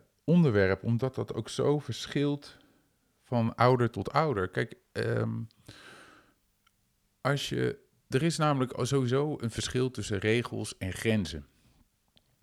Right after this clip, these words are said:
Eh, eh, als je een grens stelt, is dat een heel duidelijk signaal. Dat is het punt, daar wel, daar niet. Ehm,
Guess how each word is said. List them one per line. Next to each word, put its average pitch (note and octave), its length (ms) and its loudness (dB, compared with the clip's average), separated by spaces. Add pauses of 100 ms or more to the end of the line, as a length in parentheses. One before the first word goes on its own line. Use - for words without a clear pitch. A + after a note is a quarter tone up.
(160)
Eh, F#2+ 720 2
eh, F2 60 -2
als A2 220 -2
je C3 80 -2
een A2+ 100 2
grens E3 440 2
stelt, G#2+ 380 2
is A2 120 0
dat G2+ 200 0
een G2+ 60 -2
heel G#2 280 0
duidelijk G#2 520 0 (840)
signaal. A2 720 0 (1000)
Dat A#2+ 220 0
is C#3+ 140 -4
het C3 220 -12
punt, A#2 420 0 (720)
daar G#2+ 320 6
wel, G2+ 460 4
daar F#2 280 0
niet. E2+ 340 -6 (880)
Ehm, A2 340 0